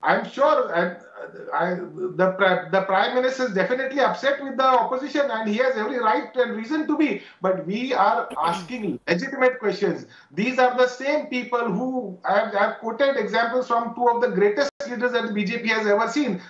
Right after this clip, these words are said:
They are outstanding in their vocal performance in the parliament. Sushma Swaraj ji, late Sushma Swaraj ji, and late Jaitley ji. But now today, when the entire opposition is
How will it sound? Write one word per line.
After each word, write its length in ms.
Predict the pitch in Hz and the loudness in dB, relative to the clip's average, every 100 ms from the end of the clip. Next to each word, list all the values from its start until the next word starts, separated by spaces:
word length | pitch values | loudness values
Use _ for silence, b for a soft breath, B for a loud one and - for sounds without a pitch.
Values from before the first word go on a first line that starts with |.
| - | 2
They 100 | 190 | 4
are 140 | 196 | 6
outstanding 580 | 208 - 285 285 285 277 | 4 4 2 2 0 -4
in 120 | 247 | -2
their 180 | 247 233 | 0 0
vocal 280 | 226 247 240 | -2 -4 -2
performance 540 | 220 214 226 233 226 | -2 0 0 0 -6
in 100 | 226 | -6
the 80 | 220 | -2
parliament. 540 | 214 220 277 208 - B _ | 0 0 2 0 -2 B _
Sushma 300 | 180 180 214 214 | -4 -2 0 0
Swaraj 320 | 208 208 196 | 2 2 0
ji, 140 | 220 | -2
late 220 | 196 208 | 0 0
Sushma 400 | 208 202 208 202 | 0 -4 -2 -2
Swaraj 280 | 202 202 202 | 0 2 0
ji, 120 | 208 | 2
and 180 | 202 202 | 0 2
late 220 | 185 190 | 0 0
Jaitley 340 | 175 170 190 202 | 0 0 0 2
ji. 240 | 180 - B B B _ | 2 0 B B B _
But 380 | 131 262 - 180 | 4 4 4 0
now 280 | 196 240 262 262 | 2 4 2 -2
today, 320 | 220 247 269 | -2 0 0
when 300 | 233 240 247 | 0 -4 -2
the 140 | 240 233 202 | 0 0 -2
entire 300 | 185 226 247 | -2 2 2
opposition 580 | 185 175 220 226 214 | 0 -2 -4 -4 -8
is 80 | 226 | -6